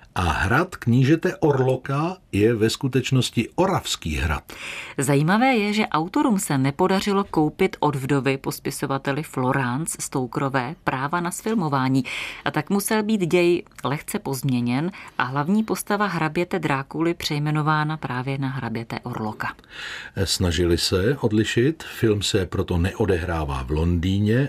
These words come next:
Speaker 1: ale ve fiktivním městečku Wisborg. Podobnost filmu s předlohou ale i přesto byla natolik zřetelná, že došlo k soudnímu sporu, který filmové studio prohrálo.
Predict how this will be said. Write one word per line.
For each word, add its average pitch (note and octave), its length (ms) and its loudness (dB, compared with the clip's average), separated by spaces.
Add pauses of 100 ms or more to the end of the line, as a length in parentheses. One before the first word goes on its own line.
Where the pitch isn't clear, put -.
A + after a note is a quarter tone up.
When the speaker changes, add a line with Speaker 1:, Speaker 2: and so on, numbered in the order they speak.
(120)
Speaker 1:
ale F#2 200 0
ve E2+ 140 0
fiktivním G#2 840 0
městečku F2+ 680 0
Wisborg. F2+ 640 0 (640)
Podobnost G3+ 460 2
filmu F3+ 280 4
s - 80 -2
předlohou D3+ 600 4
ale C3 200 2
i G#2+ 40 2
přesto - 580 -2
byla A2 260 2
natolik D3 460 2
zřetelná, D3 800 2
že C3 180 4
došlo G#2 520 2
k - 120 -8
soudnímu F2+ 560 0
sporu, E3+ 420 4 (340)
který C#3+ 280 0
filmové A2+ 420 2
studio F2 360 2
prohrálo. E2 680 0